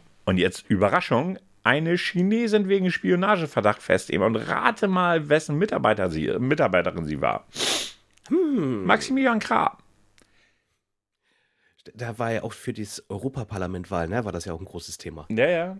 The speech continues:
Speaker 1: ja, ja, ja, ja.
Speaker 2: Oder war das
Speaker 1: Ich,
Speaker 2: davor?
Speaker 1: ich find das so krass, dass dieser Typ irgendwie, und der kommt mit der Nummer immer durch, ne, das ist, äh, ja,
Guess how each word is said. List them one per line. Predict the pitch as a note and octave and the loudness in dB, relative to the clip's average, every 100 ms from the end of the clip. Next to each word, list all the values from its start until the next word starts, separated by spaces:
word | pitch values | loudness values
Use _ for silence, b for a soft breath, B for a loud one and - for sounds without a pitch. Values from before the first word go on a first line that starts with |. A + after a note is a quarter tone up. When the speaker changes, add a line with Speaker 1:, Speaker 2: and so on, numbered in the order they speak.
| G#3+ | -2
Speaker 1:
ja, | C3+ | 2
ja, | C3+ D3 - | 2 0 -2
ja, | - A#2 | -2 0
ja. | A2+ | 0
Speaker 2:
Oder | G#2 | -2
war | G2+ | -2
das | - | 0
Speaker 1:
Ich, | A#2 - | 0 -2
Speaker 2:
davor? | D2+ _ - | -12 _ -8
Speaker 1:
ich | C#4+ C#4+ C#4+ | -4 -4 0
find | B3+ D3+ E3 | 0 2 0
das | C#3 | 0
so | - F3 | -2 -6
krass, | - - F#3+ E3+ F3+ - - - | -6 -4 0 0 -2 -8 -12 -2
dass | C#3 C3 - - | 0 0 -10 -8
dieser | D3 D#3+ D#3 | -4 2 0
Typ | - G3 F#3 | 2 -4 0
irgendwie, | B2 C3 B2+ B2 C#3 - | 2 2 2 2 2 0
und | - C3 A2+ - | 0 -2 -2 0
der | C3+ | 2
kommt | - E3 | 2 -2
mit | B2+ | 0
der | B2 | 0
Nummer | B2+ C3+ B2+ | 2 2 2
immer | A2+ | 2
durch, | A2+ A2 E2 | 2 0 0
ne, | F2+ F#2+ | -4 -2
das | G2+ - | -4 -6
ist, | - - - - - | -12 -12 -12 -14 -10
äh, | - - | -10 -10
ja, | - - | -10 -12